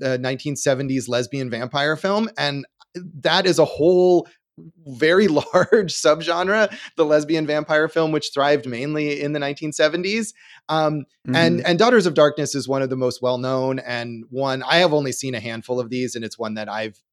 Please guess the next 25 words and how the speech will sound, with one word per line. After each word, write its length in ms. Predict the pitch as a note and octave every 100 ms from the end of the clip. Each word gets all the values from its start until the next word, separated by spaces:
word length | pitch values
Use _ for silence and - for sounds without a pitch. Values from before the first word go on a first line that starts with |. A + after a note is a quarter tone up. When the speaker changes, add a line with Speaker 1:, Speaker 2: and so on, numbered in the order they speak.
| -
Speaker 1:
seen 300 | - B2 A#2+
and 120 | A2
saw 160 | - G#2+
fairly 300 | - A2+ A2+
recently 580 | G#2+ G#2+ A2+ A#2+ A#2+ A2+ _ _ -
with 320 | A2+ G#2+ F#2+
Delphine 380 | A#2+ A2+ A#2 A2
Seyrig, 460 | A2 G#2+ A2 A2 G#2+
who 80 | A2
was 160 | G#2
a 40 | G#2
major 480 | G#2+ G#2+ A2 G#2 G#2 _ _
French 200 | B2 A2
actress 380 | A2 G#2 B2 -
in 100 | A2+
that 220 | G#2 G2+ - _ _
era. 400 | D3 D3 D#3 D3 D3 - -
And 400 | C3 B2+ B2+ B2
it, 200 | C3+ B2 A#2
she 240 | - D3
plays 460 | - C#3 C3 C3 -
this 260 | C#3 - - _ _
elegant 460 | A2 B2+ C3+ D#3+ E3
older 340 | F#3 G3+ A#3+
woman 560 | A#3+ C#4 C4+ F3+ D3 C#3